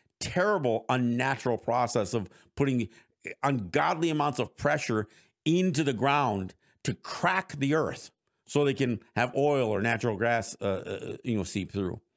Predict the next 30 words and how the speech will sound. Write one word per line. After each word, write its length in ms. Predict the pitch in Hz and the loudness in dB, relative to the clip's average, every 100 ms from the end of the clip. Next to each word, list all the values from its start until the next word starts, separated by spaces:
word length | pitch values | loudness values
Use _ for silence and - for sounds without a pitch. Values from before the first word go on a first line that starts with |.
| _ _ _ | _ _ _
And 100 | 120 | -2
of 80 | 127 | 0
course, 220 | 151 139 | 0 0
this 200 | 147 135 | 0 0
has 220 | 131 104 - - - | 0 -2 -6 -18 0
led 240 | 123 120 | 0 2
to, 280 | 117 110 104 | 0 0 0
you 120 | - 110 | -2 0
know, 60 | |
contamination 640 | 90 104 139 123 117 104 101 | -2 0 0 2 0 0 -2
of 160 | 80 | -2
water 480 | 90 110 131 147 151 | -2 2 2 2 -2
supplies. 720 | 143 139 147 147 151 160 - - _ _ _ _ | -2 0 2 2 0 -2 -8 -16 _ _ _ _
And 160 | - 202 | 0 2
now 200 | 180 151 | 2 4
they'll, 200 | 143 139 | 2 2
they'll 140 | 135 | 2
argue, 420 | 143 160 135 123 - - | 4 4 2 -2 -4 -6
"No, 380 | 175 196 147 - - - | 0 2 0 -4 -10 0
we're, 240 | 170 220 | 2 4
we're 200 | 196 202 | 2 0
cracking 380 | - 247 233 190 | 2 0 2 2
the 80 | 190 | 2
earth 140 | 131 | 0
way 460 | 117 156 190 208 180 | 0 2 2 2 2
down 320 | 160 160 143 | 2 2 2
below 480 | 139 131 131 139 113 | 2 2 4 2 2
the 100 | 104 | 2
water 360 | 98 104 104 | 2 2 2
table." 460 | 98 90 76 - | 0 -2 -2 -8